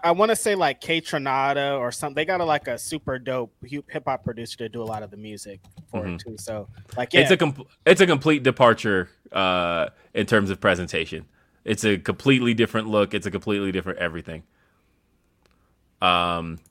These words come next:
Speaker 2: let's see. Corey with a K says, "Is it fair to say Swerve didn't really fit in Hit Row? Um, those three seem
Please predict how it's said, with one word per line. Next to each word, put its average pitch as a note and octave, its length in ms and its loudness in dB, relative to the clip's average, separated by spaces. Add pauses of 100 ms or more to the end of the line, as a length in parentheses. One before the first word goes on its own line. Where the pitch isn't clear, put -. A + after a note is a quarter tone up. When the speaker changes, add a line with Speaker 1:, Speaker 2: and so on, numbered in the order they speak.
Speaker 2:
let's - 160 -8
see. F#2 160 0
Corey F3 300 8
with C#3+ 160 2
a A#2+ 60 2
K G#2+ 320 6
says, F#2 500 2
"Is A2+ 180 0
it A2 120 -2
fair G3 240 6
to D#3 100 -2
say C#3 220 4
Swerve C3 340 2
didn't A#2 200 2
really A2+ 220 2
fit B2+ 300 2
in G#2 160 -2
Hit G2+ 240 -2
Row? E2 280 -2 (320)
Um, G2+ 360 4
those E3 320 8
three D#3+ 240 2
seem C3+ 460 2